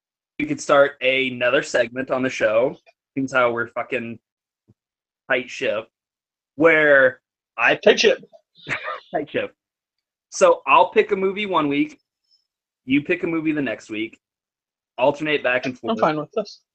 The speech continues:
Speaker 1: So we'll, we'll limit it to Netflix, but then it's also a
Speaker 2: Yes.
Speaker 1: way that the,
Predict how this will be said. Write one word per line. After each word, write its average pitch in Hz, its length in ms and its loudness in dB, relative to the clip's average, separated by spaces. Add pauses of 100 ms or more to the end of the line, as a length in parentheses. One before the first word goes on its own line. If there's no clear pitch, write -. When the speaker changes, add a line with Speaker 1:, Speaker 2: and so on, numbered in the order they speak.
(840)
Speaker 1:
So 147 280 4
we'll, 143 220 0 (400)
we'll 143 180 0
limit 147 220 0
it 165 120 0
to 170 80 -8
Netflix, 123 680 -4 (320)
but - 160 -6
then 185 120 2
it's 170 140 -2
also 165 280 2
a - 20 6
Speaker 2:
Yes. 143 80 4
Speaker 1:
way 139 180 6
that 131 300 0 (580)
the, 135 260 -4